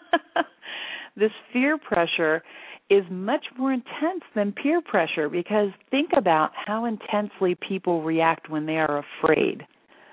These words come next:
And so if we're living a life or we're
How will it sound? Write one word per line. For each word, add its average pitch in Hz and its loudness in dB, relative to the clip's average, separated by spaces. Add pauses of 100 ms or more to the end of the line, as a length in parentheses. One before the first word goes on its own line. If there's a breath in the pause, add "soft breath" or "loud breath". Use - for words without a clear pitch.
(720 soft breath)
And 175 4
so 196 6
if 185 2
we're 220 0
living 220 2
a 175 -2
life 165 -2
or 160 -2
we're 202 0